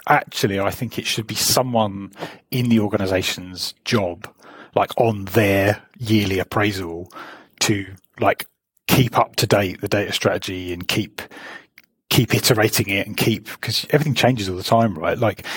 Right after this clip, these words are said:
you could write a really good data strategy and then covid happens and you're gonna have to change your data strategy, right? Because your, your business is probably gonna completely change overnight, right? So that, I just think it should be someone's job to keep that ticking over. Um,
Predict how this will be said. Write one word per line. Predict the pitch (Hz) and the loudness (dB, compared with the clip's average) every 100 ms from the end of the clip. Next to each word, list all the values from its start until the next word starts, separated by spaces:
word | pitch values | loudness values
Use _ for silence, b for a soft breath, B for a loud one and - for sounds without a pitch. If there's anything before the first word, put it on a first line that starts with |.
| B B | B B
you | 127 | 0
could | 127 135 | 2 4
write | 131 | 4
a | |
really | 127 | 4
good | 120 113 | 2 2
data | 117 104 | 2 0
strategy | - 101 92 - 82 | -2 -4 -4 -8 -10
and | 85 | -10
then | 95 | -8
covid | - 123 104 | 0 0 2
happens | 92 101 - 85 87 90 - | 0 -2 -4 -8 -8 -12 -12
and | 90 90 | -12 -8
you're | 110 | -2
gonna | 110 98 | 0 0
have | - | 0
to | - | -2
change | - 104 | 0 0
your | - | 2
data | 92 85 | 2 2
strategy, | - - 104 | 0 0 -2
right? | 90 92 - | -2 -2 -2
Because | 110 95 | -4 -4
your, | 95 - | -4 -4
your | 104 | 2
business | 98 - 87 | 2 2 -4
is | 90 | -4
probably | - 98 | -2 0
gonna | 90 85 | 0 -2
completely | - 98 - 95 98 | -2 -2 2 0 0
change | - 95 90 | 0 0 -2
overnight, | 90 92 87 82 - | -2 0 0 -2 -2
right? | - - - B B | 0 0 0 B B
So | - | 2
that, | 117 - | 2 4
I | 151 | 2
just | 139 - | 2 -2
think | 117 | -2
it | 95 | -2
should | - | 0
be | |
someone's | - 123 101 | 2 2 0
job | - 113 101 | 0 -2 0
to | - | -4
keep | - 110 98 - - B B - | -2 -2 -2 -8 -18 B B 0
that | 110 - - | 0 0 -2
ticking | 120 - | -2 0
over. | 98 95 90 87 90 104 B B B - | -2 -2 -4 -6 -6 -10 B B B -2
Um, | 101 95 85 | 0 0 -6